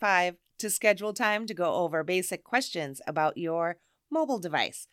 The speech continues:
computer use, or printing. You'll have up to an hour to get the tech support you need.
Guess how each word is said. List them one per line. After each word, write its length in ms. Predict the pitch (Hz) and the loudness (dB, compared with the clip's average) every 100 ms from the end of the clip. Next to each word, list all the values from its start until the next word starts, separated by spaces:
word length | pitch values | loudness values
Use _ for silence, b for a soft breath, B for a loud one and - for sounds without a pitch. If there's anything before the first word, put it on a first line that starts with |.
| b b - | b b -6
computer 400 | 220 247 254 262 | -4 0 0 0
use, 460 | 247 254 247 - - | 0 -4 -4 -8 0
or 100 | 214 | 0
printing. 520 | 208 170 151 117 107 _ _ _ _ _ _ _ _ | 2 -4 -4 -8 -10 _ _ _ _ _ _ _ _
You'll 200 | 220 262 | 0 2
have 260 | 233 196 185 190 | 4 4 4 2
up 160 | 196 | 2
to 160 | - 254 | 0 2
an 100 | 240 | 4
hour 300 | 196 165 160 | 6 4 2
to 120 | 175 | -2
get 180 | 165 160 | -4 -4
the 60 | |
tech 240 | 151 220 226 | 0 0 0
support 460 | 240 - 226 226 - | -4 -2 0 0 -4
you 180 | 180 214 | -6 -4
need. 380 | 175 135 - | -2 -2 -6